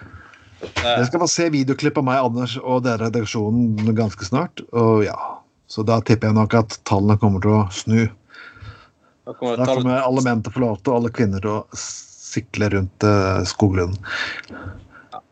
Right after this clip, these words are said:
Speaker 1: Det var denne kveldens, eh, sending av Gutta på gulvet. Jeg håper dere har hatt det kjempegøy. Vi har hatt det kjempemoro, og ja.
Speaker 2: Ja, ja, ja, ja. Så ses vi
Speaker 1: Skriv til
Speaker 2: igjen.
Speaker 1: oss.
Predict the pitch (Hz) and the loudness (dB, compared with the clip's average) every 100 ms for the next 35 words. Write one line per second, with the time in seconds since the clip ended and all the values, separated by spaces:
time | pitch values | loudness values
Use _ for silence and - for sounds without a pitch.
0 | _ _ _ _ _ _ _ _ _ 131 | _ _ _ _ _ _ _ _ _ 0
1 | 143 170 214 180 180 180 143 156 - 160 | 2 2 2 0 0 2 2 0 0 2
2 | 160 175 127 135 123 151 113 110 127 110 | 2 2 0 0 0 0 -2 0 0 2
3 | 135 143 113 120 113 120 110 120 - 92 | 0 0 0 0 0 -2 0 -2 -2 0
4 | 135 123 117 110 107 117 90 101 104 139 | 2 4 2 0 -2 -2 0 -2 0 0
5 | 127 95 127 123 127 127 113 - 175 190 | 0 -2 0 2 2 0 -4 -8 -2 -2
6 | 170 165 160 165 165 160 160 170 175 156 | 0 -2 0 0 0 2 2 0 -2 -8
7 | - _ _ _ _ _ _ - 156 196 | -14 _ _ _ _ _ _ -4 0 0
8 | 190 180 180 180 180 208 - | 0 0 2 2 2 0 -2